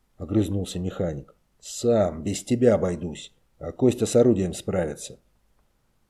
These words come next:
Грошев знал, что управлять легким танком я умею. С руганью прибавил газу, и пронеслись через открытую поляну, самое опасное место.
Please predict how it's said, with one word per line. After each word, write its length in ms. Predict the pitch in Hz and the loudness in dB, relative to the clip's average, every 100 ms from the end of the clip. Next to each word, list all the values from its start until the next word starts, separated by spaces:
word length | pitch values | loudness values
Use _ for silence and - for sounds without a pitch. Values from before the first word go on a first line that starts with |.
| _ - | _ -4
Грошев 520 | 92 143 147 143 120 | 2 4 4 2 2
знал, 420 | 110 135 143 95 | 2 4 6 6
что 180 | - 87 | 2 -8
управлять 480 | 80 92 107 120 120 | -2 2 4 4 4
легким 380 | 113 98 - 92 | 0 0 -6 -6
танком 460 | - 127 117 117 | 0 0 0 -2
я 180 | 92 95 | 0 -2
умею. 580 | - 104 95 80 71 60 _ _ _ _ _ _ _ _ _ | -2 -6 -6 -6 -8 -12 _ _ _ _ _ _ _ _ _
С 160 | - | -6
руганью 540 | 101 135 127 113 104 101 | 2 4 6 4 4 2
прибавил 480 | 95 92 98 85 71 | 2 2 2 0 -2
газу, 640 | 101 127 117 120 - - _ _ _ _ _ - | 4 4 6 2 0 -10 _ _ _ _ _ 0
и 160 | 117 | 2
пронеслись 680 | 151 156 151 139 135 143 147 | 4 6 6 4 4 2 2
через 260 | - 120 107 | 2 2 4
открытую 500 | 101 - 113 113 101 | 2 4 2 4 0
поляну, 540 | 104 104 107 98 78 | 4 4 4 4 0
самое 400 | - 98 98 101 | -4 -4 -2 -2
опасное 680 | - 104 113 95 - 87 82 | -4 -2 2 2 0 -6 -4
место. 440 | 90 78 - - | -4 -6 -8 -20